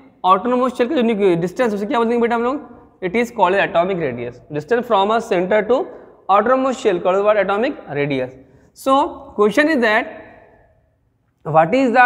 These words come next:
atomic radius of group sixteen element? So answer is that the atomic radius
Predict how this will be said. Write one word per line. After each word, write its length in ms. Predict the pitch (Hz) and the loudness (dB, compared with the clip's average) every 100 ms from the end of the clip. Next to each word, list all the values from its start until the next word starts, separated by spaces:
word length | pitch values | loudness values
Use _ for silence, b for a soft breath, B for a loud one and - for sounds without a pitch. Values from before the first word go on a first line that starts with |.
| 240 | 4
atomic 460 | 175 196 196 214 226 | 2 2 0 0 0
radius 680 | 220 170 160 185 202 214 214 | 0 0 -2 0 0 0 0
of 280 | 190 180 | -2 0
group 840 | 165 185 285 - - - - - _ | 2 4 2 -2 -16 -20 -20 -20 _
sixteen 680 | - 233 - - 285 302 | -10 -10 -10 -4 -2 0
element? 800 | 262 180 151 151 135 120 127 - | 0 0 0 -2 -4 -8 -12 -20
So 180 | - 202 | -10 -4
answer 360 | 170 180 190 277 | -2 0 2 2
is 120 | 294 | 2
that 840 | 196 160 202 233 - - - - | 2 2 2 -4 -14 -20 -20 -8
the 160 | 175 202 170 | -4 -2 0
atomic 460 | 170 208 208 254 226 | 0 2 2 2 0
radius 420 | 220 214 240 | -2 0 -2